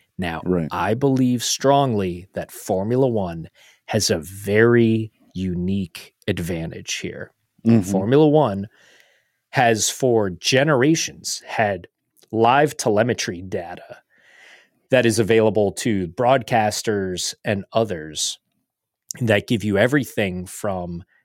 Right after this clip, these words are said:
Speaker 1: not just, you know, the speed and the G-forces that the car are, are, uh, experiencing,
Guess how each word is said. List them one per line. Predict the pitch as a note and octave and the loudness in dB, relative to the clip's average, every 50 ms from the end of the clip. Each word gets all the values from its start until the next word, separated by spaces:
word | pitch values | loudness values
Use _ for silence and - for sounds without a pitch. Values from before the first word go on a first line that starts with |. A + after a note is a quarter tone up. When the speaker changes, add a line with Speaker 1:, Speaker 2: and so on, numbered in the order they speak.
| _ - | _ -2
Speaker 1:
not | C3+ C3+ C#3 - | 0 0 0 0
just, | - C3 A2+ - - - | 0 0 0 0 -2 -2
you | B2 | -2
know, | A2 G#2+ G2 F#2 | 0 0 0 0
the | F2 F2+ G2 | -2 -2 -2
speed | - - - - C3+ B2+ B2 A#2+ A#2+ A#2+ A#2+ A#2+ A2 | -2 -2 -2 -2 -2 -2 -2 0 0 0 0 0 0
and | G#2 G2 | -2 -4
the | F2+ F2 | -6 -4
G-forces | F2 C#3 E3+ G3 E3 - C3+ A#2+ A2 - - A#2 G#2 G2 F#2+ F#2 - | -2 -2 -2 -2 0 0 0 2 2 0 -2 -4 -6 -6 -6 -4 -4
that | A#2+ F#2+ - | -4 -6 -6
the | - | -10
car | F#2+ - - A2+ G2+ F#2+ F#2 F#2 F2+ F2+ F2+ F2+ F#2 - _ _ _ | -10 -2 2 2 2 2 0 -4 -4 -6 -6 -8 -10 -12 _ _ _
are, | - G#2 G2 F#2 F2+ F2+ F#2 F2+ F2+ F#2+ - - | -4 -2 -2 -2 -2 -4 -4 -6 -6 -8 -10 -6
are, | - G2+ G2 F#2+ F#2+ F#2 _ _ _ _ _ _ _ - | -4 -2 -2 -2 -4 -6 _ _ _ _ _ _ _ -8
uh, | - G2 F#2 F2 D#2 | -6 -6 -6 -6 -6
experiencing, | A2 - - - - - A2 G2+ F#2 F#2 F2 - - G2 F2 F#2+ G2 | -4 -2 -2 -2 0 0 0 0 -2 -4 -4 -6 -6 -6 -8 -10 -12